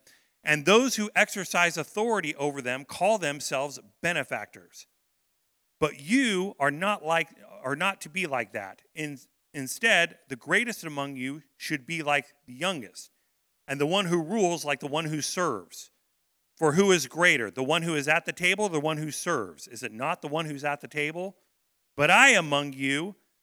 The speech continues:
as one who serves, you are those who have stood by me in my trials, and I confer on you a kingdom,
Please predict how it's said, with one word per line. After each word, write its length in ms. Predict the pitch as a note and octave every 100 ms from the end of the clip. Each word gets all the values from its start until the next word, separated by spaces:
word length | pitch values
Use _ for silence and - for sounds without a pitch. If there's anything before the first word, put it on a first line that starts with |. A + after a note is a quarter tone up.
| _ -
as 240 | C#3 B2
one 340 | C3 F3+ G#3+ G#3
who 280 | E3+ F#3+
serves, 680 | E3 - G#3+ E3 C3+ C3+ - - _
you 460 | A#2+ E3+ B3 F3 F3
are 140 | C#3+
those 340 | C3 C3 D3 D3
who 100 | D3
have 140 | A#2+
stood 480 | - - F3 D#3 D3 _
by 240 | C#3 E3
me 220 | D#3+ C#3 C#3
in 80 |
my 160 | B2+ B2+
trials, 380 | - A2 A2+ B2
and 100 | B2
I 100 | D3+
confer 540 | C3+ A#2 F3 F3+ C#3+ - _ _ _ -
on 220 | C#3+ D3
you 180 | C3+ D#3
a 100 | C3
kingdom, 580 | B2+ - G3 C#3 B2 C#3